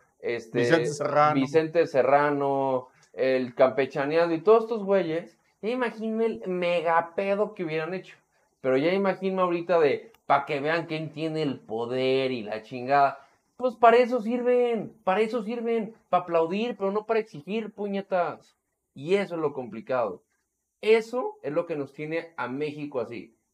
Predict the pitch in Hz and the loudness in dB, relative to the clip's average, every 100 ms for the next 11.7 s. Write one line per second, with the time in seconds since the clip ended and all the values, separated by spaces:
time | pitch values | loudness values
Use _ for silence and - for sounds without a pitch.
0 | - 208 208 247 220 214 190 147 139 151 | -4 -4 -2 -2 0 -2 -4 -4 -4 -4
1 | 185 233 247 _ _ 120 135 151 143 127 | -4 -6 -8 _ _ -2 -2 -4 -4 -2
2 | 147 165 - 101 98 101 _ _ _ _ | 0 -2 -8 -12 -12 -16 _ _ _ _
3 | 120 110 98 98 107 120 101 90 _ _ | -10 -8 -6 -6 -4 -4 -4 -12 _ _
4 | _ _ 127 160 180 180 143 135 143 151 | _ _ -8 -2 0 0 -2 -2 -2 -2
5 | 151 165 - _ 117 131 143 147 147 147 | -2 -4 -8 _ -4 -2 0 0 0 2
6 | 147 147 131 131 135 147 147 123 120 - | 2 0 0 0 -2 -6 -6 -6 -6 -4
7 | 120 120 120 131 165 170 160 127 113 104 | -2 -2 -2 -4 -2 -2 -4 -4 -4 -6
8 | 110 104 120 113 107 110 104 104 113 104 | -8 -10 -10 -8 -6 -6 -6 -10 -8 -8
9 | 101 104 98 _ _ _ 208 202 214 262 | -8 -8 -10 _ _ _ -8 -4 4 4
10 | 247 226 - _ _ _ 277 254 233 226 | 4 2 -4 _ _ _ -4 -4 -4 -4
11 | 214 226 233 196 139 113 | -2 -2 -2 -2 -2 -4